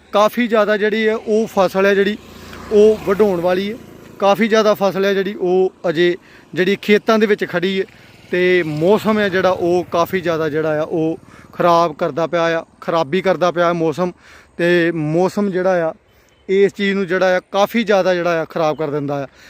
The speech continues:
ਤੇ ਇਸੇ ਮੌਸਮ ਦੇ ਚੱਲਦਿਆਂ ਜਿਹੜਾ ਆ ਇਹ ਤਸਵੀਰਾਂ ਜਿਹੜੀਆਂ ਨੇ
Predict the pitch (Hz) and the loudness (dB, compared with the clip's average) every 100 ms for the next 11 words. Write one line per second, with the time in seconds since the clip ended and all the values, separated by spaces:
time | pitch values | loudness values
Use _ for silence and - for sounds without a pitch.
0 | - _ 202 - 214 214 247 220 214 196 | -20 _ -2 2 2 4 2 4 2 0
1 | 226 214 226 208 185 196 180 190 185 180 | -2 -2 -2 0 0 -2 -2 0 2 0
2 | - 185 190 - 175 175 170 170 185 185 | -2 -6 -4 -6 -2 -2 -2 -2 -2 -2